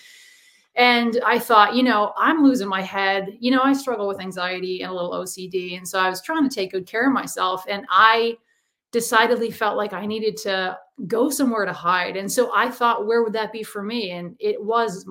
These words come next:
growing my vegetables and turning my phone off more and spending more time at home with my friends and living a little more intentionally. And I thought I was really making headway and I was starting to feel better. And right in my hiding place,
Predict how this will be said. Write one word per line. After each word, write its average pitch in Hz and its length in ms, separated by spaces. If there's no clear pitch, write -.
growing 185 340
my 185 160
vegetables 185 680
and 185 380
turning 262 320
my 262 120
phone 240 280
off 247 220
more 220 320
and 185 120
spending 226 300
more 226 140
time 190 240
at 180 60
home 277 520
with 190 220
my 180 120
friends 233 480
and 196 120
living 254 260
a 240 60
little 202 220
more 190 180
intentionally. 190 840
And 247 100
I 254 120
thought 330 320
I 320 40
was 214 200
really 214 260
making 220 300
headway 220 360
and 262 80
I 240 100
was 233 120
starting 220 300
to 214 60
feel 208 200
better. 208 460
And 240 440
right 254 440
in 254 140
my 247 180
hiding 240 480
place, 185 560